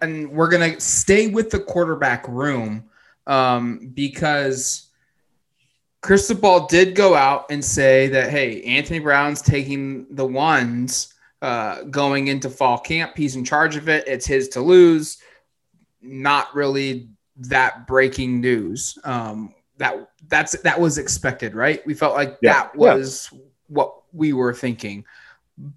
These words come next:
Speaker 1: But then he also opened up a little bit about Ty Thompson.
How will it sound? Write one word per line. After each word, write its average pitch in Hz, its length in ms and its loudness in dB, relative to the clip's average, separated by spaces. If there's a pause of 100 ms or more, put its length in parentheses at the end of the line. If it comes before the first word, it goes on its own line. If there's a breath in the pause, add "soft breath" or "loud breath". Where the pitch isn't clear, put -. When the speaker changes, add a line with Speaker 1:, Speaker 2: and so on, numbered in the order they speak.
(200)
Speaker 1:
But 160 200 0
then 226 160 4
he 294 140 6
also 233 500 6
opened 196 480 4
up 196 160 2
a 214 60 0
little 165 340 2
bit 151 220 0
about 135 420 -2
Ty 123 280 -2
Thompson. 135 680 -4